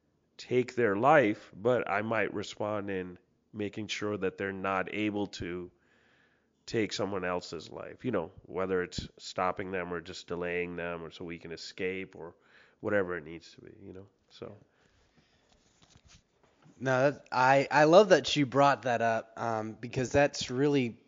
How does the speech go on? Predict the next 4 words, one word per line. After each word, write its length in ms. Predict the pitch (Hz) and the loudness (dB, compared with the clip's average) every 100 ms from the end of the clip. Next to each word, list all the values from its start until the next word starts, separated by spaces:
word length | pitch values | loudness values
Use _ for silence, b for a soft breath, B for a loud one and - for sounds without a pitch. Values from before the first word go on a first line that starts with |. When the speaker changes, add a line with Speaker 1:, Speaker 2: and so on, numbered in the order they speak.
| - | -6
Speaker 2:
leads 380 | 123 131 117 | -2 -2 -2
into 720 | 123 123 113 - 120 113 110 98 B B B B B - | -4 -4 -6 -4 -4 -2 -4 -6 B B B B B -12
a 540 | 110 110 107 107 107 95 107 | -8 -6 -4 -4 -6 -8 -14
mental 800 | 98 101 120 135 - 123 110 104 | -12 -4 -4 -4 -4 -2 -2 -4